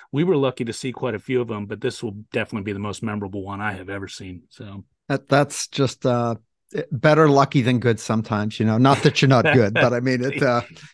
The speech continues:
Speaker 2: yeah, sometimes you
Speaker 1: Yeah.
Speaker 2: just gotta be in the right place. But I always tell
Speaker 1: Exactly.
Speaker 2: people you're more likely to see birds when you go birding, uh, and you're more likely to see them if you kinda know what you're looking for and what you're looking at. But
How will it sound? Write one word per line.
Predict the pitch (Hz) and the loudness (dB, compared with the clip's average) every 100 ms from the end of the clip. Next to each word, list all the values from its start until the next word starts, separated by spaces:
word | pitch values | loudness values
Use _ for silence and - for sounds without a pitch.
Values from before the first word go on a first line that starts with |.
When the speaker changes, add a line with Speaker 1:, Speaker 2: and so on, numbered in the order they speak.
| - | -8
Speaker 2:
yeah, | 107 | -6
sometimes | - 143 117 143 139 | 0 2 4 2 0
you | |
Speaker 1:
Yeah. | |
Speaker 2:
just | 117 127 | -2 -2
gotta | 135 123 | 0 0
be | 123 | 0
in | 113 | 0
the | 113 | 0
right | 113 113 | -2 -2
place. | 120 110 | -4 -6
But | - 131 - - - | -2 -2 -2 -18 -6
I | 135 | 2
always | 139 135 | 4 4
tell | 101 139 | 4 4
Speaker 1:
Exactly. | - 143 | 4 2
Speaker 2:
people | - 127 | 2 2
you're | |
more | 123 143 | 4 4
likely | 156 143 139 143 | 4 2 0 -2
to | 123 | -4
see | - 143 | -4 -2
birds | 131 123 127 | 0 -2 -2
when | 131 | -2
you | 117 | -2
go | 113 107 | -2 -2
birding, | 139 147 180 202 - - - - - | 0 0 0 -4 -6 -20 -20 -14 -2
uh, | 117 120 - | 0 0 2
and | 131 123 | 2 4
you're | 120 | 4
more | 127 139 | 4 4
likely | 131 131 131 | 4 2 0
to | 107 | -2
see | - 131 | -2 -2
them | 120 110 | 0 -2
if | 107 - | -4 -4
you | 113 107 107 - | -2 -2 -2 -6
kinda | 180 202 | -4 0
know | 151 | 0
what | 139 - | 0 -2
you're | 139 | -4
looking | 131 151 135 | -2 0 -2
for | - 127 | 0 0
and | 127 | 0
what | 120 - | -2 -4
you're | 120 | -4
looking | - 127 | -2 -2
at. | 117 | 0
But | - - - | 0 -2 -2